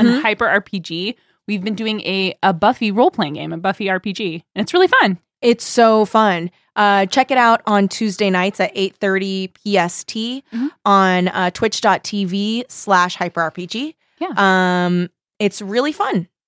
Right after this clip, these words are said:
Speaker 1: And we do that with, uh, fellow pod-, fellow Buffy podcast, uh, Sunnydale Study Group.
Speaker 2: Yeah.
Speaker 1: Uh, with Omar Najam and Chris Bram-,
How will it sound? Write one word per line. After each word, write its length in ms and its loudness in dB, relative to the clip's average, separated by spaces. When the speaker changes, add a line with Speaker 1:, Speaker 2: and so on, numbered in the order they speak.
Speaker 1:
And 200 4
we 80 4
do 120 0
that 200 4
with, 280 0
uh, 300 4
fellow 580 2
pod-, 280 2
fellow 220 4
Buffy 240 0
podcast, 760 -2
uh, 420 0
Sunnydale 360 0
Study 240 -2
Group. 260 -8
Speaker 2:
Yeah. 340 2
Speaker 1:
Uh, 20 -2
with 160 -4
Omar 300 2
Najam 500 0
and 600 -4
Chris 140 -6
Bram-, 300 -6